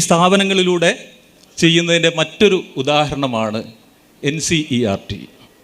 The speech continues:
ഈ പറഞ്ഞതുപോലെ, നേരത്തെ സൂചിപ്പിച്ചതുപോലെ,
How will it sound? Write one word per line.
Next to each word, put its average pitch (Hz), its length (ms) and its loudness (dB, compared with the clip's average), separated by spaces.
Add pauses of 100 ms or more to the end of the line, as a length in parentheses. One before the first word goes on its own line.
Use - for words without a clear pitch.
(1040)
ഈ - 20 6 (100)
പറഞ്ഞതുപോലെ, 165 540 2
നേരത്തെ 139 260 2 (200)
സൂചിപ്പിച്ചതുപോലെ, 139 680 -2